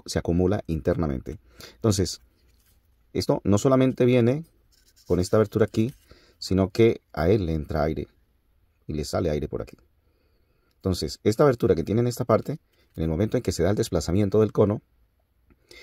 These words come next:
eh, si llegase a estar esto sellado, esto es como un compresor.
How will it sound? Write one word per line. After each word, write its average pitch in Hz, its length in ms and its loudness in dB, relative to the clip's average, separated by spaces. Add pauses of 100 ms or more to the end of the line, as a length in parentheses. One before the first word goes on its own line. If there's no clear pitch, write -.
(240)
eh, 90 440 4
si - 180 0
llegase 123 360 8
a 98 420 4
estar 107 240 2
esto 117 180 0
sellado, 117 400 6 (560)
esto - 140 -8
es - 40 -4
como 123 120 2
un 113 80 2
compresor. 101 480 0